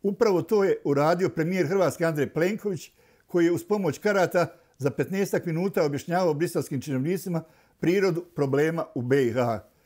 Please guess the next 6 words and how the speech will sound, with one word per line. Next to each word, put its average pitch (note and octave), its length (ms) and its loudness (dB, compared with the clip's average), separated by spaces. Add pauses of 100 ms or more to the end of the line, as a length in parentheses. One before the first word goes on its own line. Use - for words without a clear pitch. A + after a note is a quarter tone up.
(280)
To D3 120 2
je C#3+ 100 2
jučer F3+ 480 0
izjavio D#3+ 640 2 (460)
David F3 380 2
McAllister, F#3 640 0